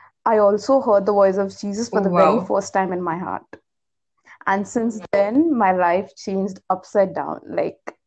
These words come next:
Speaker 1: there was no turning back because I know I was at my lowest, and from there, I have, I have been raised again. I have given a new life.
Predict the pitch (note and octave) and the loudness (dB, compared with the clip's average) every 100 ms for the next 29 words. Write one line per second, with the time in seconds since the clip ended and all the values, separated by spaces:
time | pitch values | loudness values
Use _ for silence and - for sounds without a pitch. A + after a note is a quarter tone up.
0 | - - - A#3+ A#3+ C#4 A3+ A3 G#3+ F#3+ | -14 -14 -4 2 4 6 6 4 4 0
1 | F#3+ G3 G3 - - G#3 F#3+ A3+ A3 - | 0 -4 -2 -2 -2 -6 -4 -2 -2 -2
2 | G#3 G#3 G#3 A3 G3+ G#3 G3+ G3 G3+ F#3+ | -2 0 2 2 2 0 -4 -4 -4 0
3 | G3+ G3 A3+ D#4 - - G3+ - G3+ G3+ | 2 4 4 0 -6 -6 -6 -2 -2 0
4 | F#3 F#3+ A3 C#4 D#4+ - F3+ F#3 F3+ F#3 | 2 4 4 2 -6 -2 0 0 -2 -2
5 | F#3+ _ _ - - - - - G#3+ G#3+ | -10 _ _ -20 -20 -20 -8 0 2 2
6 | G3+ A3+ G3 G3+ G#3 A3 G#3+ F#3+ G3 G3+ | 4 2 2 2 2 2 2 2 2 2
7 | B3+ G#3 G#3+ F#3+ G#3 A3+ A3+ A#3 A3 G#3 | 0 -2 -2 0 0 2 4 4 4 4
8 | A#3 G3 F3+ C4 | 4 2 2 -4